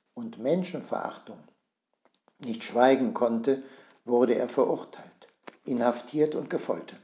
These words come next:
Er starb am vierten November neunzehnhundertdreiundvierzig auf dem Transport in das Konzentrationslager Dachau. Er wurde vom heiligen Johannes Paul dem Zweiten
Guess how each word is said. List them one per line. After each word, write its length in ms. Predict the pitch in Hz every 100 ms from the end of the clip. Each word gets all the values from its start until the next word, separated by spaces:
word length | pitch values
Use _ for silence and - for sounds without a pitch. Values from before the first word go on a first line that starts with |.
| - _ _ _ _ _ _
Er 120 | - 113
starb 600 | - 120 120 131 - -
am 180 | 117 107
vierten 760 | - 135 135 - - 143 131
November 680 | 127 110 113 113 113 117 117 - - _
neunzehnhundertdreiundvierzig 1600 | - 110 107 - 113 101 104 104 - 104 104 98 - - - - - - _ - - -
auf 120 | 123
dem 200 | 139 120
Transport 720 | - 127 120 - 143 139 - - - -
in 80 | 117
das 220 | 120 120
Konzentrationslager 1300 | 131 127 127 113 120 117 - 123 127 - 123 123 117
Dachau. 440 | - - - - - _ _ _ _ _ _ _ _ _ _
Er 220 | 120 107
wurde 500 | 123 135 135 139 - -
vom 200 | 123 110
heiligen 300 | 113 110 120
Johannes 320 | 113 120 120 -
Paul 160 | 120
dem 160 | 120 117
Zweiten 580 | - 110 110 - 156